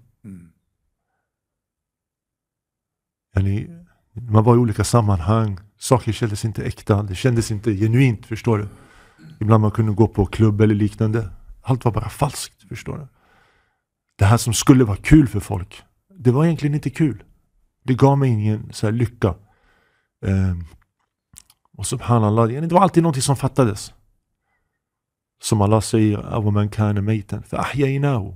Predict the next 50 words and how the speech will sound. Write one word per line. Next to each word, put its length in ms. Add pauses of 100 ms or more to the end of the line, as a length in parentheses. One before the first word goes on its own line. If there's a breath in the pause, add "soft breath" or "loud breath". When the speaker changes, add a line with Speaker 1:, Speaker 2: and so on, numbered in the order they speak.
Speaker 2:
وَجَعَلْنَا 540
لَهُ 240
نُورًا." 360 (720)
Eh, 460 (840)
yani, 260 (380)
är 80
den 200
som 200
var 100
död 560
och 120
vi 80
gav 260
honom 220
ett 180
ljus 260
med 100
vilket 260
han 140
kan 160
gå 160
med, 180 (440 soft breath)
att 160
likställa 460
med 140
den 140
som 160
är, 40
yani, 240
levande, 460
förstår 320
du? 100 (840)
Så 60
att 160
Allah 560
ger 240
människan 460
liv 200
med 120
islam. 440 (200)
Det 100
är 40
verkligen 320
så 140
här 200
som 160
att 100
du 80
var 240
livlös 600